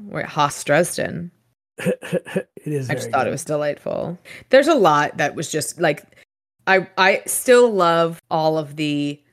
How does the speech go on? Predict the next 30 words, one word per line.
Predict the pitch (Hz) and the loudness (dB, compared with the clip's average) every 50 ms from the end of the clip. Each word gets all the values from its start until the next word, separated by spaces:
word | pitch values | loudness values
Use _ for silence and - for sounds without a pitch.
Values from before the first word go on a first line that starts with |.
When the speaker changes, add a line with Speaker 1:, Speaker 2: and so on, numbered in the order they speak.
| _ _ | _ _
Speaker 1:
the | 170 160 | -4 -2
way | 156 151 165 160 165 160 160 | 2 4 4 4 4 4 2
he | 160 160 165 151 147 147 143 143 143 - _ _ - | 0 -2 -2 -2 0 0 0 0 -2 -4 _ _ -6
writes | 175 160 180 170 156 156 - - - - - - _ | 0 4 6 6 6 4 2 -2 -4 -4 -4 -6 _
the | 190 170 180 175 160 - | 0 4 4 4 4 4
interactions | 175 160 151 143 139 143 143 - - - 151 143 143 147 147 147 143 135 - | 0 -4 -4 -4 -4 -4 -6 -6 -4 -4 -4 -4 -4 -6 -10 -12 -12 -10 -10
where | 139 143 123 | -8 -8 -6
even | 147 151 151 156 147 | -8 -8 -8 -8 -8
in | 147 151 | -8 -8
a | 147 | -8
bad | 143 147 143 143 143 143 147 | -4 -2 0 0 0 -2 -4
state, | - - - - 143 139 139 - 135 | -8 -8 -4 -2 -2 0 0 -2 -2
Harry's | 139 139 135 135 135 135 | -2 -2 -2 -2 -2 -4
being | - 143 143 147 | -8 -8 -10 -8
snarky. | - - - 143 143 143 143 143 143 139 139 139 139 139 - _ _ _ - - - - - | -10 -8 -6 -6 -6 -6 -4 -4 -4 -2 -2 -2 -4 -6 -12 _ _ _ -16 -16 -16 -6 -4
It's | 185 165 - | -2 -2 -2
great. | - - 156 139 139 131 - _ _ - | 0 0 0 0 0 -4 -6 _ _ 2
I | 180 | 4
really | 175 202 196 170 156 | 6 6 6 6 6
appreciate | 151 - 175 160 147 - 170 143 | 4 0 -4 -4 -4 -4 -6 -6
that. | 151 143 143 - - - | -6 -8 -8 -10 -8 -8
Speaker 2:
Oh, | 185 | -6
yeah. | 196 214 - 131 - - _ _ - | -6 -4 -6 -8 -10 -14 _ _ -18
Good | 285 285 285 - | -16 -16 -16 -14
stuff. | - - - - - 180 170 185 220 269 269 - - _ - _ _ _ _ | -12 -12 -12 -10 -6 -2 2 4 4 4 2 -2 -10 _ -20 _ _ _ _
Obviously, | 226 226 233 220 - 220 220 - 202 | 4 6 6 6 6 4 4 6 4
Injun | 220 214 208 160 214 208 196 185 | 4 4 6 6 6 4 4 2
Joe, | 151 160 202 190 185 170 170 190 185 | 4 6 8 8 10 10 8 8 8
but | 160 175 - - _ | 6 4 2 0 _
they | - 180 170 165 170 165 - | 0 2 2 2 0 -2 -6